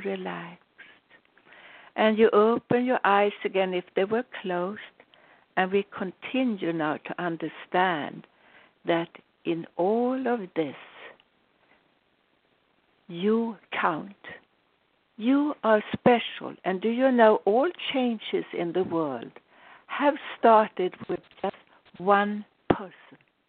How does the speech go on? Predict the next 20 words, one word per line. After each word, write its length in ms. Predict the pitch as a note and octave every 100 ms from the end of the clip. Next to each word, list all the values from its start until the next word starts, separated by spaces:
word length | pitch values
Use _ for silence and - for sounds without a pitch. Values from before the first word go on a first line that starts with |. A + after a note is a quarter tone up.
| _ _ _ _ _ _ _ _ _ _ _ _
It 140 | F3 -
may 420 | E3 F3+ G#3 B3 B3 _ _
be 260 | G3+ A3 G#3+ _
you. 300 | F3 F3 G3 D3 _ _ _ - -
I 140 | G3+ C4
know 340 | C4 B3+ A#3+ -
I 200 | - C#4+ E4+
have 140 | E4+ B3 - -
started 560 | G#3+ F#3+ - D#3 D3+ - _ _ -
so 240 | - A3+ A#3+
many 460 | A3+ G#3 F3+ E3+ - _ -
changes 600 | A3+ A3+ A#3 - - - - _ _ _ -
in 180 | E3 D#3 -
places. 300 | G#3 A3 - - - - _ _ _ _ _ _ _ _ _ _ _ _ _
I 140 | F#3+ F#3+
know 280 | G3+ A#3 C4
that 220 | C4 C4+
because 260 | - C4 B3
I've 160 | B3+ A3
been 200 | A3